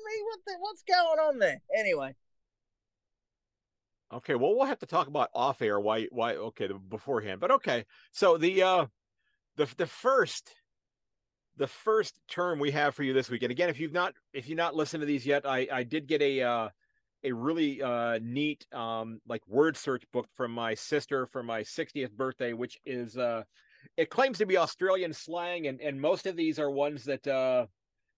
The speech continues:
Speaker 2: that, that Mick has, has at least heard of. He didn't necessarily get them right, but they're terms that he had at least heard of.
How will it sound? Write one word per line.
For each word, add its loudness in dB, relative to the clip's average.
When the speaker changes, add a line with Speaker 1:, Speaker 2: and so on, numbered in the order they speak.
Speaker 2:
that, -2
that -2
Mick 0
has, -4
has -4
at -8
least -4
heard 0
of. 4
He -2
didn't -4
necessarily -2
get -2
them 0
right, 4
but -8
they're -2
terms -8
that -6
he -6
had -10
at -10
least -10
heard -4
of. 2